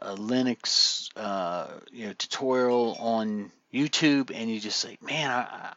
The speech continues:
I, I wanna watch this later, or I need to go through this section again." This is really great. Uh, it grabs it, it, it encodes it, and you could, and I have mine where it just throws it into the vi-, uh, the video folder. So when I need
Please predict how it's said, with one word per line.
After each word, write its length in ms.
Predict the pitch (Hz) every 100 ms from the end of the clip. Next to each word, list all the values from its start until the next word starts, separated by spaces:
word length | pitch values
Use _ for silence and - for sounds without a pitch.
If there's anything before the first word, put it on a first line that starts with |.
| -
I, 240 | 147 -
I 40 | 127
wanna 360 | 131 120 107 - _ _ _ _
watch 380 | 110 120 120 -
this 240 | 113 -
later, 400 | 110 113 113 113
or 120 | 107 101
I 80 |
need 260 | 110 117 113
to 100 | 104
go 200 | 101 110
through 180 | - 117
this 160 | 104 -
section 440 | - 131 - 113
again." 280 | 110 110 107 - - - -
This 200 | 185 135
is 160 | -
really 260 | 127 143 139
great. 400 | 120 135 135 - - - - - - - -
Uh, 600 | 127 120 117 110 101 71 - _ _ _ _ _
it 200 | 135 127
grabs 440 | 131 139 143 131
it, 300 | 139 135 127 -
it, 240 | 120 107 - -
it 180 | 107 98
encodes 600 | 113 110 - 131 123 -
it, 120 | 120
and 480 | 117 113 104 104 101
you 80 | 117
could, 160 | -
and 380 | 104 117 120 107 -
I 160 | 120
have 260 | 127 120 113
mine 340 | 113 120 117
where 140 | 107 101
it 80 |
just 280 | 98 98 -
throws 280 | 123 120 113
it 100 | 107
into 580 | 107 104 - 113 110 104
the 120 | 98
vi-, 280 | 92 117 110 -
uh, 300 | 101 98 95
the 100 | 98
video 480 | 98 113 113 104 101
folder. 500 | - 107 98 98 98
So 240 | 95 - 107
when 180 | 107 104
I 100 | 101
need 280 | 117 117